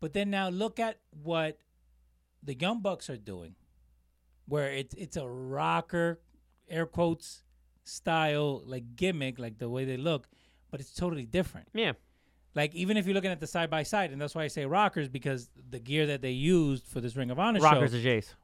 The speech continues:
Speaker 1: was, uh, um, was designed with the rockers in, in place.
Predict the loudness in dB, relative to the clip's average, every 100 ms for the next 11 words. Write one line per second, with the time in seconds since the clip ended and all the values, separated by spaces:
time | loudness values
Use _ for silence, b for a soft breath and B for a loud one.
0 | _ 6 8 8 6 -2 -8 -6 -4 -4
1 | -6 -8 -8 -8 -10 -12 -18 _ _ _
2 | _ -20 _ _ _ _ _ _ _ _
3 | _ _ -10 -8 -6 -2 0 0 -4 -6
4 | _ _ _ _ _ _ _ _ -20 2
5 | 6 6 4 2 4 4 2 0 -2 -4
6 | -4 -6 0 2 2 -2